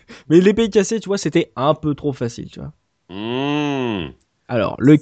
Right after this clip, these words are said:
Speaker 1: parmi ces quatre propositions, laquelle est la traduction de la version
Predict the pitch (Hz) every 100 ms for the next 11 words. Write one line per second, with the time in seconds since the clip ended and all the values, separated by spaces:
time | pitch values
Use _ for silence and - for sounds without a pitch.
0 | - 147 160 160 139 156 127 127 123 175
1 | 139 120 139 127 - 143 - _ _ _
2 | _ - 110 123 113 104 123 123 98 80
3 | -